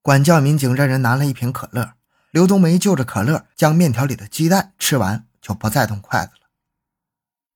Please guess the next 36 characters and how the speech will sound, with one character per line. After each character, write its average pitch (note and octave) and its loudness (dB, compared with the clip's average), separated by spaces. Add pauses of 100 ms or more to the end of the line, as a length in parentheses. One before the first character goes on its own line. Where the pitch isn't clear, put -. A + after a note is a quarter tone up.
早 C#3 4
餐 D#3+ 2
被 D#3 2
拿 A#2+ -2
下 C#3+ -2
去 - -14
之 C3+ -12
后， - -14 (360)
管 B2 2
教 C3 0
民 G#2+ 0
警 - -6
问 G#2 -12
道 G2 -14 (1080)
：“你 D#3+ 2
还 C#3 2
有 D3+ 2
什 C3 -6
么 C3+ -2
想 A2 -4
说 C3+ 0
的 B2+ -6
吗？” G#2+ -12 (1300)
刘 F3 4
冬 G3+ 4
梅 F3+ 4
忽 F#3 0
然 E3+ 4
哇 F3 6
的 D3 -2
一 C#3+ 2
声 C#3+ -2
哭 E3+ -2
了 D#3+ 0
起 - -10
来 - -20